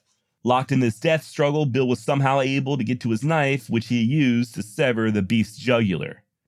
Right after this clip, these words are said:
And once again, I gotta ask, did this really happen? Probably not. Uh, while there is ample evidence to suggest Hickok was badly injured in late eighteen sixty or early eighteen sixty-one,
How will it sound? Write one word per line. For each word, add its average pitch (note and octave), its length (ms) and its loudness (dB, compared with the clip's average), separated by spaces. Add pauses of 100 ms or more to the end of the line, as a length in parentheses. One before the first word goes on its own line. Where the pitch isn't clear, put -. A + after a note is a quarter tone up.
(500)
And A#2+ 320 0
once B2+ 180 0
again, D3 400 0
I B2 100 2
gotta A#2+ 280 2
ask, F#2+ 580 0 (220)
did G2 300 2
this F#2+ 220 0
really F2 280 0
happen? F#2 480 -2 (580)
Probably B2+ 320 2
not. C#2 200 -4 (460)
Uh, G#2 200 2
while A2+ 160 4
there C3+ 120 2
is D3+ 260 -2
ample C#3 440 0
evidence B2+ 640 0
to - 80 -12
suggest G2+ 720 -2
Hickok A#2 420 0
was A2 240 0
badly A2 520 2
injured G#2+ 300 0
in G2 120 2
late G#2+ 160 0
eighteen G#2+ 400 0
sixty A2 500 -2
or G2 80 -2
early G#2+ 440 0
eighteen G#2 320 0
sixty-one, G2+ 720 -2